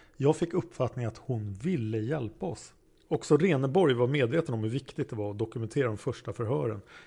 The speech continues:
för att få med de första genuina intrycken. "Tillförlitligheten blir sämre och sämre ju längre tiden går", sa Reneborg. "Men hon sa till oss att vi fick inte använda bandspelare. Och det gick ju inte att göra något åt.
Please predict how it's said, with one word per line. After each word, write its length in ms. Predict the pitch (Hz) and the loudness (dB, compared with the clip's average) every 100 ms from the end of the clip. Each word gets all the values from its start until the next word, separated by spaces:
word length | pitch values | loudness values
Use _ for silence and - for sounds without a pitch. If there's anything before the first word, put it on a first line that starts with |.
| _ _ | _ _
för 140 | 147 | 2
att 80 | 127 | 2
få 80 | 135 | 2
med 200 | 123 110 | -2 0
de 100 | 110 | -2
första 360 | - 135 - | -2 -2 -2
genuina 520 | 110 110 110 107 104 156 | -4 -4 -4 -6 -6 -4
intrycken. 600 | 127 104 165 - 117 113 - _ - _ | -4 -2 -6 -6 -10 -10 -16 _ -20 _
"Tillförlitligheten 880 | - 170 - 156 160 160 160 196 143 | 4 4 6 2 4 4 4 4 2
blir 100 | 127 | 0
sämre 420 | - 175 165 135 | 4 4 4 0
och 60 | 123 | 0
sämre 420 | 170 175 143 113 | 2 2 0 0
ju 80 | 113 | 2
längre 240 | 120 117 | 2 0
tiden 380 | 107 131 117 113 | -4 -4 -2 -2
går", 300 | 156 143 104 | 0 0 -2
sa 220 | - - 104 | -4 -4 -2
Reneborg. 440 | 107 101 101 101 - _ _ _ | -2 -2 -4 -6 -10 _ _ _
"Men 140 | 131 135 | -4 0
hon 100 | 143 | 0
sa 200 | 156 170 | 2 2
till 140 | 151 | 2
oss 200 | 104 - - - - | -4 -6 -16 -20 -8
att 180 | 139 127 | -6 -2
vi 140 | 127 | -2
fick 180 | 123 165 | -2 0
inte 200 | 165 147 | 2 4
använda 260 | 131 117 113 | 2 2 0
bandspelare. 800 | 143 131 101 - 147 151 117 110 - - - _ | 2 0 -2 0 2 2 0 -4 -14 -20 -20 _
Och 80 | 135 | 2
det 80 | 156 | 4
gick 120 | 190 | 6
ju 60 | |
inte 100 | 175 | 4
att 40 | 120 | 4
göra 100 | 117 | 2
något 220 | 110 - | 0 -4
åt. 420 | 262 147 - - | 0 0 0 -8